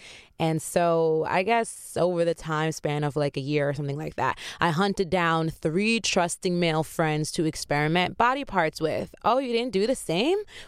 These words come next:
Well, let me tell you my side of the world, girl." <laughs> Anyway, so that was happening. Then I was over sex. I was over faux intimacy. And I just gave my thighs a stern talking. Then a girlfriend entered my life.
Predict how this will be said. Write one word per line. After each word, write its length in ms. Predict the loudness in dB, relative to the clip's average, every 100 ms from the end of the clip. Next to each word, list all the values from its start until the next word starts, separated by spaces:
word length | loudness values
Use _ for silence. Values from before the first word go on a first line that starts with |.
| -6
Well, 100 | -2
let 160 | 0
me 100 | 0
tell 220 | 0 0
you 120 | 2 2
my 260 | 0 0
side 260 | 0 0 0
of 80 | -2
the 80 |
world, 400 | 0 0 0 -4
girl." 480 | -2 2 4 2 2 -4
<laughs> 40 | -12 -12 -4 -4 -2 -6 -6 -4 -8 -6 -8 -4 -6 -6 -8 -6 -4 -6 -8 -12 0
Anyway, 340 | 2 4 2
so 120 | 2 2
that 160 | 2
was 120 | 2
happening. 500 | 2 2 0 0 0
Then 120 | 2 2
I 100 | 4
was 180 | 2
over 400 | 2 2 2 0
sex. 480 | -2 0 2 2 0
I 80 | 0
was 220 | 0 -2 0
over 340 | 2 2 0
faux 460 | -2 -2 2 2 0
intimacy. 880 | -2 -2 -2 0 -2 -2 0 0 0
And 480 | 0 2 2 0 -2 -4
I 120 | -4
just 240 | 0 -2 0
gave 220 | 0 0
my 180 | 0 -2
thighs 560 | -4 -2 0 0 -4 -4
a 100 | -8
stern 720 | -8 -4 0 0 0 0 -2 -2
talking. 520 | 2 2 0 -10 -2
Then 400 | 0 2 2 0 -6 _ _ -6
a 40 | 0
girlfriend 440 | 4 4 2 -2
entered 360 | -2 0 0 0
my 140 | 0
life. 460 | 2 0 -2 -10